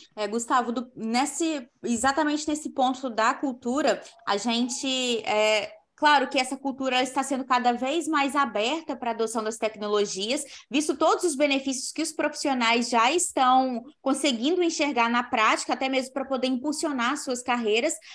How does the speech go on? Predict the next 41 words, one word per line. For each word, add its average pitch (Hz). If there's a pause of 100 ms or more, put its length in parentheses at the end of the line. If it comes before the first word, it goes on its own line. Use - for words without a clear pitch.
(180)
mas 311
a 269
gente 302
tá 311
falando 269
aqui, 262
quando 247
a 254
gente 247
fala 240
de 220
indústria, 226
muitas 247
vezes 247
a 262
gente 262
ainda 254
pega 247
um 254
público 247
que 269
é 254
muito 269
resistente 294 (340)
a 302
esse 302
tipo 302
de 247
mudança. 247 (480)
É, 247
e 320
ainda 294
pode 294
haver 294
aquele 311
sentimento 285
de 262
que 294
a 277
tecnologia 285
vai, 277